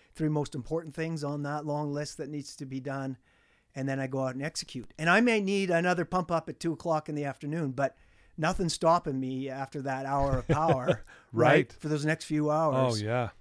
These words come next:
Speaker 1: to stay on that plan and stay that course, 'cause I got endorphins, I got all the chemicals flowing in the right direction. And so, um,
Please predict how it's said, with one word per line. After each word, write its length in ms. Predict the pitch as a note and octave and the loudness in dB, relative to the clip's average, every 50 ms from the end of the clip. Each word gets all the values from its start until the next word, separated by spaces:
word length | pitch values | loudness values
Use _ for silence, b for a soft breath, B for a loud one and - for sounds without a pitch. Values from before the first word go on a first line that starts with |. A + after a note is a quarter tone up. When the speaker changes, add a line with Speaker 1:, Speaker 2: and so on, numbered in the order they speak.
| - | -10
Speaker 1:
to 100 | - C#3+ | -8 -6
stay 280 | - - - D3+ D3+ D3+ | -4 -4 -2 0 0 2
on 180 | C#3+ C#3+ C#3 | 0 0 -2
that 200 | C#3 C3+ C3 A#2+ - | -2 -4 -6 -8 -10
plan 240 | - D#3 D3+ D3 C#3+ C3 | -10 -8 -8 -6 -6 -6
and 80 | A#2+ | -6
stay 200 | - - D3+ C3 | -8 -8 -8 -8
that 180 | C3 C3 A#2 - | -8 -8 -10 -12
course, 380 | - - - G#3 A#3 D#3 - - | -12 -8 -4 -4 -4 -4 -6 -10
'cause 180 | - - A2+ A#2+ | -12 -12 -12 -10
I 120 | B2 B2+ | -10 -10
got 180 | A#2+ B2+ A2 A2 | -10 -12 -12 -12
endorphins, 540 | G#2+ G#2 C3 D#3+ F#3 F3+ - E3 C#3 - | -10 -8 -6 -4 -4 -4 -6 -6 -8 -8
I 100 | B2 A2+ | -10 -12
got 160 | A2 A2 G#2+ A2 | -12 -12 -14 -12
all 220 | A2+ C3 D3 C#3 | -10 -8 -8 -8
the 60 | C3+ C3+ | -10 -10
chemicals 500 | - D3 D3 C3+ C3+ - - C3 A2 - | -10 -8 -8 -6 -8 -8 -10 -14 -16 -14
flowing 320 | - D3+ C#3+ C3+ C3 C3 | -10 -10 -8 -8 -8 -8
in 60 | B2+ B2 | -10 -8
the 60 | A#2 | -6
right 160 | - C3 A#5 A5+ A5 | -6 -4 -4 -4 -6
direction. 580 | - - - - - - - - - - - - | -8 -8 -8 -10 -10 -12 -14 -14 -14 -14 -14 -14
And 240 | - C3 C3 A#2+ A#2+ | -14 -14 -12 -12 -12
so, 240 | - C#3 C3 A#2+ - b b b b b b b b b b b b b | -10 -10 -10 -10 -12 b b b b b b b b b b b b b
um, 380 | D3+ C3+ C3 B2+ B2+ A#2+ B2 | -6 -4 -4 -2 -4 -4 -6